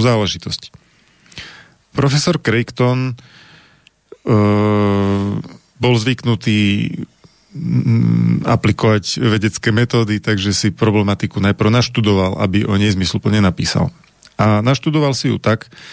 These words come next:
že výsledný článok v podstate tvrdo skritizoval očkovanie, teda vakcináciu proti kiahňam. A okrem iného tam poukázal aj na tieto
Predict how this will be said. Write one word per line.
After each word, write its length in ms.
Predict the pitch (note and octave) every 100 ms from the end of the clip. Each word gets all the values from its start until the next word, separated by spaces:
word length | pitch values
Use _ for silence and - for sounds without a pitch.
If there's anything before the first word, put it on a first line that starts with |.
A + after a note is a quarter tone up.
| - - _
že 200 | A2+ A2
výsledný 360 | B2 C3+ G#2+
článok 640 | F#2+ G#2+ A2 A2 G#2 - -
v 220 | G#2 -
podstate 600 | - A#2 - A2 - G#2 G2+ F2 - - _
tvrdo 240 | - D3+ C3+
skritizoval 800 | - A#2+ A#2 A#2 B2 A#2 G#2+ G#2+
očkovanie, 720 | - - G#2 G2+ G#2 A#2 A#2 - _ _ _ -
teda 220 | G2+ G2
vakcináciu 920 | G#2+ - A#2 G#2 G#2 - G#2+ A#2 B2
proti 320 | B2 A#2 -
kiahňam. 560 | - A2 A2 A#2 B2+ B2 - _ _ _ _ _ _ _ _ _ - _ _ _ - - - _ _ -
A 320 | C3 B2 A#2
okrem 380 | A2 - G2 G2+
iného 180 | G2
tam 160 | F2+ F2+
poukázal 560 | G#2 F2+ G#2 F#2+ G2 G2
aj 40 |
na 80 | F#2+
tieto 380 | - G2+ - G2